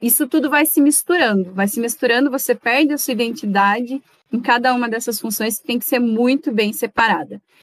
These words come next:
E você também, é, perde, né, como as meninas disseram, você perde a motivação de fazer atividade, a gente também perde a motivação de,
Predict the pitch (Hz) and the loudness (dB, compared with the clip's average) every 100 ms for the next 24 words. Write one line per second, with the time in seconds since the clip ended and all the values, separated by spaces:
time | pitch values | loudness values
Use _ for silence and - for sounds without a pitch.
0 | _ _ 214 240 247 277 277 247 240 285 | _ _ 2 2 2 2 2 0 2 4
1 | 320 - 208 214 220 214 214 202 - _ | 4 2 0 0 0 0 -2 -2 -8 _
2 | _ _ _ _ _ 269 294 370 285 202 | _ _ _ _ _ 2 4 4 2 2
3 | 180 202 254 277 240 233 226 226 220 208 | 2 2 2 0 0 0 -2 -2 0 0
4 | 196 233 226 339 208 254 254 254 240 208 | 0 0 0 -2 0 2 2 0 -2 0
5 | 220 208 - - 262 302 277 220 220 208 | -2 0 -4 0 2 4 2 0 0 0
6 | 202 202 185 226 277 247 254 240 247 254 | 0 -2 -2 0 2 0 -2 -4 -2 -2
7 | 311 254 269 262 254 - 240 220 - 247 | 0 0 0 -4 -6 -4 -2 -2 -2 0
8 | 277 349 - _ _ _ _ _ 190 247 | 2 2 0 _ _ _ _ _ -2 0
9 | 247 247 233 214 | 2 2 0 0